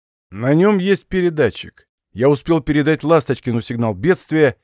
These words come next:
и Варя меня нашла. Конечно, я мог не выбраться из передряги, но на тот момент это было крайне удачное стечение обстоятельств, чтобы противник подумал, что меня уже нет,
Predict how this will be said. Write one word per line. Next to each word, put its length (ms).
и 140
Варя 300
меня 280
нашла. 520
Конечно, 500
я 140
мог 240
не 140
выбраться 480
из 120
передряги, 640
но 160
на 100
тот 240
момент 400
это 140
было 180
крайне 400
удачное 640
стечение 600
обстоятельств, 920
чтобы 220
противник 420
подумал, 400
что 160
меня 260
уже 240
нет, 300